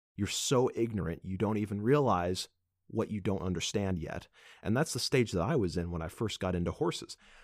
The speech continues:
Exactly like this guy. When I first got into horses, my parents bought me a couple horses that were, I would say, lottery winners in terms of how good-minded and chill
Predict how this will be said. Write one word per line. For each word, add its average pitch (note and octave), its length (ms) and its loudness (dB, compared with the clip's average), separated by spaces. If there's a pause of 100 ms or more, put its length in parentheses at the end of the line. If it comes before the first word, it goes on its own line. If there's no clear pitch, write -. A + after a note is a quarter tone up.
(240)
Exactly A2 540 2
like B2 220 2
this C3+ 200 0
guy. - 300 -2 (300)
When F#2+ 160 -2
I A#2 120 2
first - 260 -2
got C3+ 140 2
into B2 160 2
horses, G2 500 -2
my E2 120 -2
parents A#2 460 -2
bought - 280 -2
me F#2 100 -2
a D#2+ 60 -4
couple - 320 -6
horses G#2 460 -4
that - 240 -4
were, F2 280 -6 (460)
I A#2 160 0
would A#2+ 160 0
say, E2 460 -2 (260)
lottery G#2 520 4
winners E2 520 -4
in G2 160 -8
terms F#2+ 280 -4
of F2+ 100 -6
how F2+ 300 -6
good-minded F2+ 840 0
and E2 140 -10
chill F2 720 -2